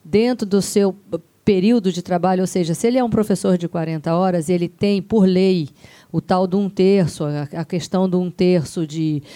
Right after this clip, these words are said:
de correção de prova, de trabalho, de formação continuada em serviço, aqueles, vamos dizer assim, de quarenta horas, eu tenho vinte e seis tempos com o menino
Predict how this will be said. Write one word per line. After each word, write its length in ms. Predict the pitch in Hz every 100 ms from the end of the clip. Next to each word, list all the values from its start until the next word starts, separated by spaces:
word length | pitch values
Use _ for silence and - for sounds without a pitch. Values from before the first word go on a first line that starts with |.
| - _
de 260 | 156 156 143
correção 540 | 180 175 - 180 180
de 100 | 170
prova, 460 | - 160 180 156 151
de 100 | 151
trabalho, 540 | 175 156 165 180 160
de 100 | 165
formação 540 | - 165 170 147 185
continuada 600 | 180 170 185 170 175 165 170
em 240 | 185 208
serviço, 800 | 170 165 147 151 214 220 208 151 - - - - - - - - _ _
aqueles, 720 | 190 - - 311 320 226 185
vamos 180 | 180 185 180
dizer 60 |
assim, 160 | 170 180
de 100 | 190
quarenta 480 | 196 196 214 190 185
horas, 320 | 214 208 190
eu 80 | 190
tenho 580 | 202 196 185 175 156 151 _ _ _ _ - -
vinte 240 | 170 196
e 60 | -
seis 340 | 233 254 -
tempos 400 | 214 202 185 -
com 80 | 190
o 40 |
menino 640 | 185 170 190 254 269 277